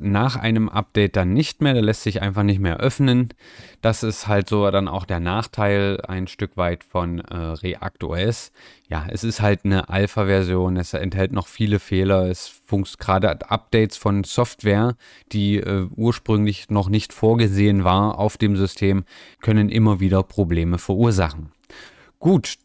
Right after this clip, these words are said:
sei's drum, Firefox ist jetzt, äh, auch zerschossen, das haben wir erfolgreich <laughs> erledigt. Äh, wir haben ja noch, äh, was runtergeladen, und zwar das, den Longhorn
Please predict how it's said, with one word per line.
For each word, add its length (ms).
sei's 420
drum, 320
Firefox 520
ist 180
jetzt, 340
äh, 20
auch 480
zerschossen, 640
das 220
haben 140
wir 140
erfolgreich 640
<laughs> 0
erledigt. 720
Äh, 300
wir 180
haben 140
ja 60
noch, 360
äh, 220
was 200
runtergeladen, 640
und 120
zwar 420
das, 500
den 220
Longhorn 600